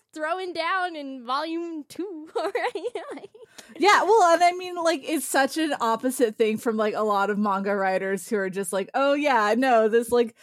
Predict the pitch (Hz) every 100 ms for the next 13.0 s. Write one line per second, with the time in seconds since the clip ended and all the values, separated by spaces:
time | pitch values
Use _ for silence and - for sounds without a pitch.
0 | - _ - 233 240 262 233 254 254 214
1 | 247 269 220 214 208 - 226 214 202 202
2 | 226 - 190 220 196 180 180 _ 190 220
3 | 208 175 175 185 185 185 - 180 170 -
4 | 208 208 175 180 190 196 185 185 196 160
5 | 170 208 190 180 180 180 180 185 180 170
6 | 185 185 175 185 - - - 226 214 196
7 | 190 180 196 190 - 220 214 196 - 180
8 | - _ - 240 277 277 - 190 185 180
9 | 170 160 185 202 202 233 202 208 196 185
10 | 190 196 196 170 185 220 196 160 170 -
11 | 180 170 _ _ _ - 247 254 226 226
12 | 233 233 214 220 202 190 190 185 175 -